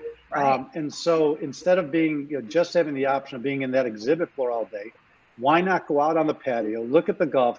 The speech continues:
Speaker 2: course, sit down with a client or prospect, have a good conversation in
Speaker 1: Yeah.
Speaker 2: a more experiential environment? And so
Speaker 1: Right.
Speaker 2: Realcomm is always walk the walk, not just talk the talk, right?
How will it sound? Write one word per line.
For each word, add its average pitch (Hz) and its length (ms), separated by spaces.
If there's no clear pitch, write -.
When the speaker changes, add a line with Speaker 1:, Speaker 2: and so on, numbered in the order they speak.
Speaker 2:
course, 113 280
sit 196 260
down 170 220
with 135 100
a 123 60
client 123 420
or 113 80
prospect, 107 640
have 208 160
a 190 60
good 147 240
conversation 113 760
in 156 140
Speaker 1:
Yeah. 151 60
Speaker 2:
a 139 40
more 147 300
experiential 139 840
environment? 180 440
And 123 160
so 170 180
Speaker 1:
Right. 151 240
Speaker 2:
Realcomm 170 480
is 123 120
always 143 480
walk 131 420
the 135 80
walk, 113 380
not 120 220
just - 220
talk 123 340
the 110 80
talk, 92 320
right? 120 240